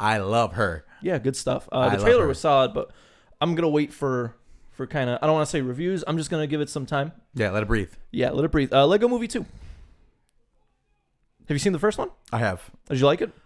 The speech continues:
Speaker 1: I liked, I liked the Batman Lego movie. Lego Batman
Speaker 2: Oh,
Speaker 1: was
Speaker 2: you like that
Speaker 1: fucking
Speaker 2: one more?
Speaker 1: awesome. Uh, yeah, I liked it more. Uh, I'll say three.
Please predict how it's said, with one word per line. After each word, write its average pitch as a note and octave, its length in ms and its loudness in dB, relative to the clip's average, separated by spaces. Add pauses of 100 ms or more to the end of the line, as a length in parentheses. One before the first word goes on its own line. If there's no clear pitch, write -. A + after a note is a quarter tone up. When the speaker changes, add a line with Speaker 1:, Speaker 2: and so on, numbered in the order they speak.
(100)
Speaker 1:
I F3+ 100 0
liked, D3+ 280 2
I C3+ 60 6
liked D3 160 6
the A2+ 60 2
Batman A#2 420 0
Lego F#2 180 -6
movie. F2+ 360 -8
Lego G#2 220 -4
Batman G2 300 -4
Speaker 2:
Oh, - 40 2
Speaker 1:
was C#3+ 80 4
Speaker 2:
you C3+ 40 6
like B2+ 140 4
that C3 60 2
Speaker 1:
fucking B2 40 0
Speaker 2:
one B2+ 100 -4
more? C3+ 100 0
Speaker 1:
awesome. F2+ 260 -8 (440)
Uh, G#2 160 -2
yeah, A2+ 120 2
I G#2+ 40 0
liked A2 160 -2
it G#2+ 80 -4
more. G#2+ 180 -2
Uh, A3+ 260 4
I'll G#3 160 6
say - 160 6
three. G2 260 -6